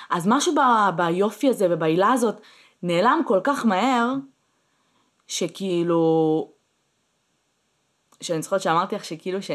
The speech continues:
שהרגשתי שבסופו של דבר, כאילו, he didn't pay for what he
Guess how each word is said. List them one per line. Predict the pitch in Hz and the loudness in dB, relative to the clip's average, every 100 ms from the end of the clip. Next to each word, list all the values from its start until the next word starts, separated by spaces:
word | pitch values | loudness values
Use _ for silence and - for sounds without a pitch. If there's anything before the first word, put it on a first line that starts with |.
| - | -8
שהרגשתי | 156 151 165 208 247 | -8 -4 -4 -4 -6
שבסופו | 175 160 139 196 | -8 -10 -6 -6
של | 220 | -2
דבר, | 214 151 | -2 -2
כאילו, | - 139 - | -4 -10 -10
he | - 170 - | -12 -10 -2
didn't | 165 160 165 - | -2 -2 -6 -2
pay | 208 147 139 - | 0 0 -4 -2
for | 185 | 0
what | 160 135 | 0 -2
he | - | -8